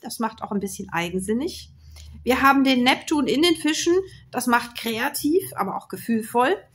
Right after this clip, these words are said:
Wir schauen mal, was wir am heutigen Dien-, äh, Mittwoch für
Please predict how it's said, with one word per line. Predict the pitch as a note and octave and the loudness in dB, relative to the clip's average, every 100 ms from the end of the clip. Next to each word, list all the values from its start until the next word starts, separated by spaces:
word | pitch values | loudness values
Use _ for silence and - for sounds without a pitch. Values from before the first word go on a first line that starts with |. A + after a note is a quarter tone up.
| - - - | -20 -20 -2
Wir | A3+ | 0
schauen | A#3 C4 D4 E4+ | 0 2 2 4
mal, | D4+ D4 A#3+ | 4 2 2
was | B3 - | 0 -2
wir | A#3 | -6
am | G#3+ | -2
heutigen | G#3+ G#3+ G#3 G3 | 0 -2 -4 -4
Dien-, | F#3 F#3+ F#3+ | -2 -2 -2
äh, | F#3+ | 0
Mittwoch | F#3+ G#3+ G3+ G3 - G3 | 0 0 0 -2 -4 -20
für | - G#3+ G3 F#3+ | -8 -2 -2 -2